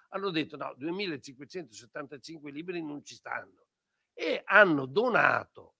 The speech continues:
al nostro museo i libri con le illustrazioni,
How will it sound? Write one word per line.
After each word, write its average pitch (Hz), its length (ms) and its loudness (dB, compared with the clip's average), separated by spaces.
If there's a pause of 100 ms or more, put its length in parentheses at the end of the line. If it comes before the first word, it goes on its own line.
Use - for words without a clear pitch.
(340)
al 139 160 2
nostro 135 560 0
museo 220 560 8 (260)
i 311 200 4
libri 240 580 2
con 196 360 10
le 180 120 6
illustrazioni, 139 1080 -6